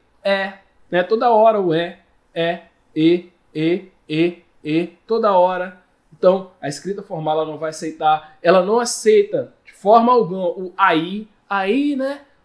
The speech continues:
O ra-, não tem como. O daí, o então. "Professor, calma aí. Mas o então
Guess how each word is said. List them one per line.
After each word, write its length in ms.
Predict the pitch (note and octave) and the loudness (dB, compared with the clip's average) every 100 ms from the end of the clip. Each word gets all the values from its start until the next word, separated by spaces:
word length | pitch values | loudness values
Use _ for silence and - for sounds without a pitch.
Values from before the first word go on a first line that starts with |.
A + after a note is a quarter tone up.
| _ | _
O 80 | E3+ | -6
ra-, 280 | G3 - _ | -6 -6 _
não 180 | D3+ C#3 | -8 -6
tem 220 | - D#3+ | -4 -6
como. 380 | - D3+ E3 E3 _ _ | -4 -4 -4 -6 _ _
O 140 | A3 | -4
daí, 520 | G#3+ A3 G3+ F3+ G#3 G3+ _ | 4 6 6 2 -4 -12 _
o 120 | A3 | 2
então. 600 | A#3 A3+ - A3 A3+ A3+ A3+ _ - | 2 0 -2 2 2 -2 -12 _ -6
"Professor, 480 | B3+ C4+ C#4+ C#4 | -4 -2 -2 -2
calma 240 | - B3+ C#4 | -2 -6 -6
aí. 360 | C#4+ G3+ G#2 _ _ _ _ _ _ _ | -2 -2 -4 _ _ _ _ _ _ _
Mas 240 | E3 E3+ E3 | 4 4 4
o 120 | G#3 | 2
então 640 | A3 A3 E3+ G#3 B3 D#3+ | 2 0 2 2 2 -2